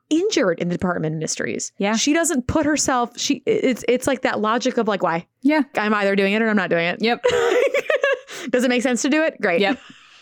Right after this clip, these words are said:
Speaker 1: You
Speaker 2: Oh.
Speaker 1: know, there's no, like, "I'm thinking about it." <laughs> It's just
Speaker 2: Yeah. It's very quick. It's very, I mean, it's, it's very Ravenclaw of her.
Speaker 1: Yeah.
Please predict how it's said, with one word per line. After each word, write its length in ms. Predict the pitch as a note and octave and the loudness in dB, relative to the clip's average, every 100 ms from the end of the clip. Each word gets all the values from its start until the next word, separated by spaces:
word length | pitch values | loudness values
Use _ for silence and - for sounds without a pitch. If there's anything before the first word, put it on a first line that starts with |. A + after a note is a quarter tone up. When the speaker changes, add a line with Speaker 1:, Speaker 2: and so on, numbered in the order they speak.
| - - | -20 -2
Speaker 1:
You 60 | B4 C#5+ | 0 0
Speaker 2:
Oh. 220 | - - F4 | 0 0 2
Speaker 1:
know, 140 | D4+ | 2
there's 180 | C#4+ D#4+ | 0 2
no, 180 | D4 D#4 | 2 2
like, 200 | D#4 A#3+ - - - - - | 0 -4 -14 -14 -14 -16 -8
"I'm 180 | A#3 B3+ | -2 0
thinking 440 | A#3 A#3 G#3 G#3 F3 | 0 0 0 0 0
about 300 | E3+ D3 D3 | 0 0 -2
it." 180 | - - | -4 -2
<laughs> 40 | |
It's 240 | C#4 - - | 0 0 0
just 300 | F#5+ F5+ G#4 - C#5+ - C5+ C#5+ - | -2 -2 -4 0 0 0 -2 -2 0
Speaker 2:
Yeah. 200 | F4 F4+ - _ _ - | 0 0 -2 _ _ -6
It's 140 | G#3+ - | -4 -2
very 280 | G3+ F#3+ A3 | 0 0 0
quick. 300 | - A3 F#3 | -2 -2 -2
It's 160 | F#3+ | -2
very, 120 | - | -2
I 100 | - | 0
mean, 140 | A3+ C4 | 2 4
it's, 220 | B3 - | 2 0
it's 200 | G3 F3+ | -2 0
very 260 | F3 F3 G#3 | -2 0 0
Ravenclaw 760 | A3 A#3+ B3+ A#3+ G3 F3+ F#3 - _ | 0 4 4 4 2 2 0 -4 _
of 180 | A3+ G3+ | -4 0
her. 380 | A3+ F#3+ F#3+ A3+ | 0 2 2 2
Speaker 1:
Yeah. 220 | A3 C4+ | 2 4